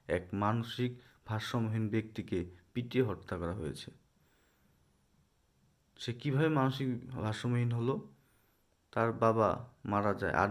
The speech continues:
বছর আগে। তার কিছুদিন পরে তার মাও মারা যায়। আর তার যে দেখাশোনা করতো তার বড় ভাই, সেও গত বছর রমজান মাসে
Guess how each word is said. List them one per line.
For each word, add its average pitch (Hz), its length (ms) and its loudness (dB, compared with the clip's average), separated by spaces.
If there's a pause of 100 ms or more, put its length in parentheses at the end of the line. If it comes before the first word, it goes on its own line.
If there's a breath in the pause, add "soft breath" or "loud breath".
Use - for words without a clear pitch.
বছর 92 240 -6
আগে। 76 220 -4 (1160)
তার 101 120 -2
কিছুদিন 123 500 -2
পরে 117 180 2
তার 113 240 0
মাও 110 300 2
মারা 90 280 0
যায়। - 220 -8 (1120)
আর - 160 -6 (100)
তার 107 240 2
যে 117 140 -2
দেখাশোনা 117 500 0
করতো 123 240 -2
তার 110 200 -2
বড় 113 320 2
ভাই, 107 200 0 (380)
সেও 120 240 0
গত 110 320 -2
বছর 113 440 0
রমজান 110 380 0
মাসে 101 340 -4